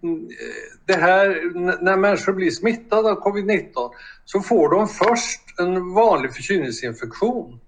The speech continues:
Mm, och, eller ska vi säga en vanlig influensainfektion i, eh, andningsorganen, i lungorna och luftrör och så vidare.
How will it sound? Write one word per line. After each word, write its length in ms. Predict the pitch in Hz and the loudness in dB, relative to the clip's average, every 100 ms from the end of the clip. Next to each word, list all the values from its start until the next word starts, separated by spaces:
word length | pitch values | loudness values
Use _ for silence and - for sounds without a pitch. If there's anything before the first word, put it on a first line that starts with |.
| - - _ _ _ | -20 -20 _ _ _
Mm, 260 | - 190 156 | -10 -6 -4
och, 400 | - 165 170 165 | 2 4 4 4
eller 340 | 160 165 160 | 4 4 4
ska 180 | 147 185 | 2 0
vi 80 | 165 | 2
säga 160 | 175 | 2
en 100 | 170 | 0
vanlig 320 | 156 196 151 135 | 2 2 2 -4
influensainfektion 2000 | 120 165 190 170 - 156 147 151 - - - 147 120 117 - 165 233 214 170 | -2 0 2 0 -2 0 0 0 -4 -14 -8 -6 -4 -4 0 0 0 -4 -6
i, 340 | - 151 151 156 | -6 -6 0 0
eh, 840 | 160 160 170 165 151 - - 190 | 2 0 -2 -6 -6 -10 -2 0
andningsorganen, 800 | 165 127 - 123 127 113 117 135 | 0 -2 -6 -2 0 0 -4 -10
i 100 | 147 | -4
lungorna 460 | 160 151 127 127 127 | 0 0 -4 -6 -4
och 120 | 131 | -2
luftrör 540 | 139 - 127 120 123 | -2 -4 -2 -2 -2
och 80 | 120 | -6
så 120 | - | -8
vidare. 300 | 139 120 120 | -8 -6 -6